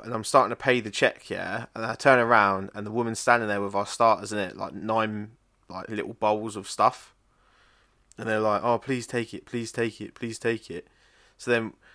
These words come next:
me and Charlotte sit back down, and we're at, I was, we're fucked up, innit? We're trying to eat these starters. <laughs> I'm f-, like, you don't wanna eat 'cause you've drank that much beer. And I looked at the bill, and they charged us, like, for only, like, two meals, so, uh, two plates.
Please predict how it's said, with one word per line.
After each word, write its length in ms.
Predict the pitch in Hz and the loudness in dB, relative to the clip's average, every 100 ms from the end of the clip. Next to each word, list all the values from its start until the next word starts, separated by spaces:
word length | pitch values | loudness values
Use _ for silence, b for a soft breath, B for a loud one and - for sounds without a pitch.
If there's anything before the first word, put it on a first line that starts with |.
| b b b | b b b
me 100 | 135 | 2
and 80 | 127 | 4
Charlotte 260 | 135 123 - | 6 6 4
sit 260 | 156 - | -4 2
back 180 | 120 113 | 0 4
down, 340 | 127 113 98 | 6 6 4
and 120 | 107 147 | -2 2
we're 140 | 143 | 2
at, 220 | 135 135 - | 2 -2 0
I 100 | 135 | -2
was, 260 | 147 - | -2 -8
we're 180 | 110 135 | -4 -2
fucked 360 | - - - - | -2 -2 0 4
up, 200 | 135 - | 4 4
innit? 240 | 135 95 - - - | -2 -2 -6 -20 -14
We're 80 | 117 | -4
trying 280 | 135 131 117 | 2 4 2
to 60 | |
eat 160 | 131 101 | -4 -4
these 240 | 120 110 | -8 -6
starters. 720 | - 139 131 95 98 101 - - | 2 6 6 4 -4 -2 -4 0
<laughs> 40 | |
I'm 240 | 127 139 131 | 4 4 4
f-, 220 | - - - - | -6 -12 -8 -2
like, 200 | 117 113 | 0 0
you 40 | |
don't 120 | 117 135 | 2 2
wanna 120 | 120 | 2
eat 240 | 123 113 - | 0 -2 -6
'cause 140 | - | -12
you've 100 | 104 | -2
drank 180 | 120 107 | 0 2
that 140 | 110 | 0
much 240 | 107 - - | -2 -6 -2
beer. 380 | 110 95 104 - _ _ _ b b b b b b b b b _ - | 0 0 -2 -6 _ _ _ b b b b b b b b b _ -4
And 440 | 120 110 113 - - | 0 0 -4 -8 -4
I 80 | 127 | 2
looked 220 | 139 113 | 2 0
at 60 | 110 | -6
the 60 | |
bill, 320 | 135 113 98 95 | 2 2 2 -6
and 80 | 101 | -8
they 80 | |
charged 360 | - 117 107 - | 2 4 4 2
us, 160 | 104 107 | -8 -4
like, 260 | 101 98 | -4 -4
for 200 | - 104 | -4 -2
only, 160 | 101 98 | -2 -2
like, 180 | 98 - | -4 -4
two 240 | 110 104 | -6 -4
meals, 320 | 104 113 117 | -4 -4 -6
so, 280 | - 101 104 - 104 | -6 -6 -6 -10 -6
uh, 160 | 104 101 | -4 -4
two 280 | - 110 101 | -2 -4 -2
plates. 560 | 110 113 - - - | 0 0 -2 -12 -16